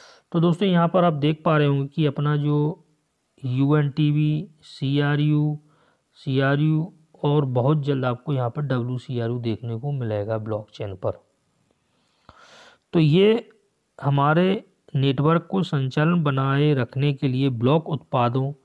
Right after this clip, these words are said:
या नेटवर्क नोड्स के धारकों के बीच है दोस्तों। और जो हमारा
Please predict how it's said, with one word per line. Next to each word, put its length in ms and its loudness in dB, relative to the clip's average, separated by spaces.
या 140 0
नेटवर्क 500 0
नोड्स 340 0
के 200 -4
धारकों 480 -2
के 140 -4
बीच 420 -4
है 80 -4
दोस्तों। 420 -8
और 360 6
जो 180 2
हमारा 540 4